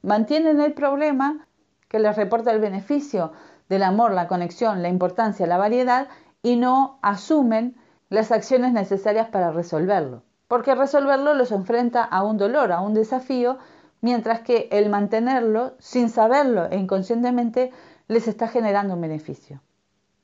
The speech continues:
Además, como el problema, si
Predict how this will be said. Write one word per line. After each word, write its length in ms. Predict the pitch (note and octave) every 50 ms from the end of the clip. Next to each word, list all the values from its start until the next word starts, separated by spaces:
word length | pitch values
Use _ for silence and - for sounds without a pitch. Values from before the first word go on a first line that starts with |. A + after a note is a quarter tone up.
| _ _ _ _ _
Además, 300 | F#3+ G3+ A3 B3 B3 A#3+
como 180 | - G#3 F#3+ F#3
el 60 | E3+
problema, 640 | F3 F#3+ F#3+ G3+ A#3+ C4 C4+ A#3 G3 E3 C#3+ - - _ _ _ _ _
si 500 | - - - A3+ G#3+ G#3+ G#3+ G#3 F#3+